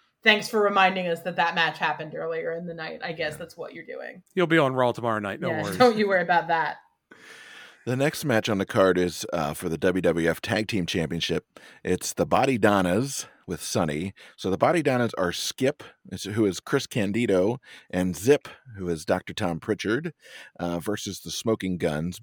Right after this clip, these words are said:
Speaker 2: Billy Gunn, of course, who we know and love, and Bart Gunn, uh, who's been around in a variety of, of gimmicks. Um, this one, I don't know. I didn't write a whole lot for this one. It's,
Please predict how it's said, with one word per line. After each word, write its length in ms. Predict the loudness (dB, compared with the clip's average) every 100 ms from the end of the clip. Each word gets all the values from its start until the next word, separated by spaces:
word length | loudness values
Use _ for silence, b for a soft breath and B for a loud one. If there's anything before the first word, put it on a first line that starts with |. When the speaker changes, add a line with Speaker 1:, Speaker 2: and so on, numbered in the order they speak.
| -2
Speaker 2:
Billy 220 | 0 0
Gunn, 380 | 0 -2 -2 -4
of 100 | -8
course, 480 | -4 -2 -2 -6 -10
who 140 | -10
we 160 | -8 -2
know 180 | 0
and 100 | 0
love, 320 | 2 4 4 0 B B -8
and 240 | -4 -2
Bart 260 | 0 0 0
Gunn, 440 | -2 -2 -2 -4 -8 _ _ _
uh, 240 | -8 -6
who's 180 | -4 -6
been 160 | -4 -4
around 320 | -2 -2 -2
in 80 | -6
a 40 |
variety 460 | -4 -2 0 -2 -4
of, 220 | -6 -10 _ -14
of 160 | -12
gimmicks. 460 | -8 -6 -8 -12 -18 b b _
Um, 400 | -8 -6 -6 -10 -16 _ _ -14
this 200 | -10 -4
one, 640 | -2 -2 -2 -2 -4 -6 -6
I 100 | -4
don't 100 | 0
know. 120 | 0 2
I 60 |
didn't 160 | 2 2
write 140 | 0
a 40 | 0
whole 120 | 0
lot 280 | -2 -4 -6
for 100 | -4
this 160 | -4
one. 80 | 0
It's, 220 | -2 -2